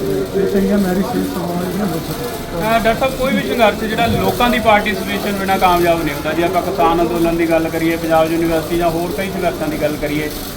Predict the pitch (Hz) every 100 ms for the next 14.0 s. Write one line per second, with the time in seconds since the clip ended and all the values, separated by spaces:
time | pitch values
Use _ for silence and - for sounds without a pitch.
0 | 175 208 220 196 220 196 147 117 - -
1 | - - - 262 262 240 254 247 254 254
2 | 240 226 233 220 220 240 240 233 220 208
3 | 202 220 220 220 208 202 - 190 185 185
4 | 180 180 170 160 147 135 117 110 107 101
5 | 175 175 233 226 208 208 214 214 180 190
6 | 180 196 175 190 196 185 202 202 180 196
7 | 185 - 185 180 208 247 175 208 208 185
8 | 202 190 - 196 202 202 - 214 196 170
9 | 180 180 196 - - 156 147 143 180 202
10 | 175 196 185 170 185 185 175 175 196 202
11 | 170 175 190 202 202 - - - 143 196
12 | 170 175 208 226 254 - 156 - 190 208
13 | 185 170 185 190 202 - - 180 170 208